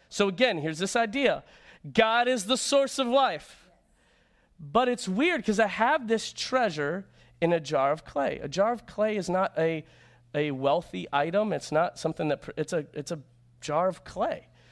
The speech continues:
So I have this amazing thing inti-, inside this not great thing. I have this walk with God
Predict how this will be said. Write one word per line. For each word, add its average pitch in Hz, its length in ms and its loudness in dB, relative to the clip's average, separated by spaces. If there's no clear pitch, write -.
So 185 360 0
I 196 100 4
have 220 340 0
this 220 240 -2
amazing 202 640 2
thing 147 440 -2
inti-, 196 600 2
inside 180 480 0
this 165 240 -2
not 160 320 0
great 127 240 -10
thing. 98 220 -12
I 170 80 4
have 202 340 0
this 196 260 -2
walk 180 440 0
with 175 340 -6
God 147 480 0